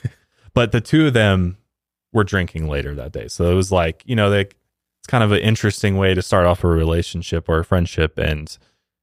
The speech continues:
you know, it led to them becoming friends. Kathy was also Nancy's personal assistant. Kathy was her personal banker,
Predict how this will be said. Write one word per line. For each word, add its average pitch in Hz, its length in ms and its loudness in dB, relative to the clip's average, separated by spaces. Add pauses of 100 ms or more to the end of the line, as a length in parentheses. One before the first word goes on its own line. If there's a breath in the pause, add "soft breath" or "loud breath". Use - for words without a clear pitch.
(180)
you 85 100 -4
know, 78 120 -2
it 78 60 -2
led 78 180 -2
to - 80 -14
them 78 200 -6
becoming 80 400 -4
friends. - 520 -4 (600)
Kathy 143 340 0
was 107 220 4
also 156 420 2
Nancy's 120 480 0
personal 120 480 -4
assistant. - 520 -8 (400)
Kathy 95 260 -2
was 87 200 -2
her - 100 -8
personal 82 320 -8
banker, 104 680 0